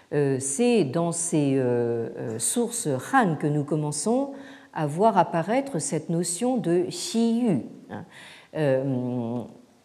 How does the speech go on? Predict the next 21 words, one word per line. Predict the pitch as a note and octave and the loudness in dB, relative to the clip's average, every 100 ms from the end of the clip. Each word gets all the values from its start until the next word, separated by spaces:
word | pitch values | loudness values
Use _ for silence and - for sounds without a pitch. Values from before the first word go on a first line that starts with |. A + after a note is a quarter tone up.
| _ _ | _ _
euh, | - A2+ A2 A2 G2+ F#2 A2 C3+ | -10 -8 -6 -8 -10 -10 -10 -4
le, | D3+ | -2
le | C3+ C3 | 0 -2
Xi, | - - B3+ C4+ | -4 -2 0 0
c'est, | - C#3+ | -2 -4
c'est | C3 C3 | -4 -4
donc | D3+ C#3+ | -4 -4
le, | C3 A#2 | -4 -2
le, | A#2 A#2+ A2+ | -4 -4 -4
l'Ouest. | A#2+ E3+ D4 D#4 - B2 B2 - - _ _ _ - C#3+ A3+ - _ - - - _ | 0 2 2 -2 -8 -8 -10 -16 -20 _ _ _ -18 -14 -16 -18 _ -20 -20 -20 _
Et, | F#3 G#3 B3 D#3+ | 4 4 4 4
euh, | D#3 | 4
c'est | D3+ G3 | 4 2
donc | D#3 C4 D#4 F3 D3 | 4 4 4 2 0
quelque | D3 F#3+ G#3 | 0 0 0
chose | G3 A3 G3+ E3 C#3 B2 | 0 6 6 6 2 -2
qui | - D#3+ | -2 -4
va, | D3+ F3 D3 - - - - - | 2 4 4 0 -10 -20 -14 -4
euh, | C#3 B2 B2 | -2 -2 -2
désigner | B2 F#3+ E3+ F#3 F3+ | 2 2 4 4 4
d'abord, | C#3 E3+ D#3 F#3 F3 B2 | 4 2 6 8 8 4